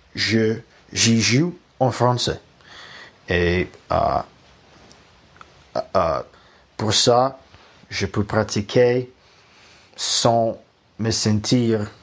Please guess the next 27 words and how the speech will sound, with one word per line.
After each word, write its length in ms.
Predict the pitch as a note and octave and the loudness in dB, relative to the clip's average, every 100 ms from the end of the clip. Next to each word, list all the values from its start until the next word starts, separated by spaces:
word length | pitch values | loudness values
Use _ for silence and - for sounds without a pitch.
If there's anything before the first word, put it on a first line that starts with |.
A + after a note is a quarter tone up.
| - - - - - - - | -20 -20 -18 -14 -12 -12 0
que 360 | A2 G2 F#2 - _ | 4 4 0 -8 _
je 160 | F2+ G#2 | -2 -2
pratique. 500 | G2+ G2 - - - - - - _ - _ - - - - - - - | 0 -2 -2 -8 -10 -20 -20 -20 _ -20 _ -20 -18 -18 -20 -20 -8 0
Euh, 380 | E2 D#2+ E2 F2 - _ | 2 4 2 -2 -10 _
ouais, 200 | - E3 - | 2 2 0
et 320 | F#2 F#2 F2 E2+ _ _ _ _ | 0 2 2 -2 _ _ _ _
de 220 | - F#2+ A2 | -12 -2 4
nouveau, 480 | G#2+ G#2 C3 G#3 - - - | 4 6 4 4 -4 -20 -10
je 600 | G2 G2+ G#2+ G2 F#2+ G2 | -4 0 2 2 2 0
voulais 520 | F#2+ A2+ A2 G#2 G2+ G#2 | 0 0 2 2 2 0
te 160 | G#2+ | 0
remercier 720 | G#2+ G#2 G#2+ A2 - A2 C3 | 2 4 2 0 2 4 2
pour 400 | - G#2+ F#2+ G#2+ G#2+ - - - - | -2 -4 0 0 -2 -12 -20 -20 -12
tout 180 | - A#2 | -2 0
ce 180 | - A2+ | 2 0
que, 220 | G#2 - A2 - _ _ _ _ | 0 0 0 -2 _ _ _ _
tout 140 | - A#2+ | 0 0
ce 160 | - | 0
que 500 | A2 - - A2+ G#2+ - _ _ | -2 -2 2 2 0 -8 _ _
tu 180 | A#2 G#2+ | 2 2
as 100 | G#2 | 2
fait 280 | - G#2+ G#2+ | 0 0 2
pour 260 | A2 G#2 | 0 0
nous. 260 | G#2+ D#3+ G#3 - - - - _ - | 2 2 -2 -14 -20 -20 -20 _ -8
Et 380 | F#2+ G2 G2 - | -4 -2 -4 -2
à 160 | F#2+ G2 | -6 -4
bientôt. 540 | A#2 C#3 F3+ F3+ | -6 -4 -4 -6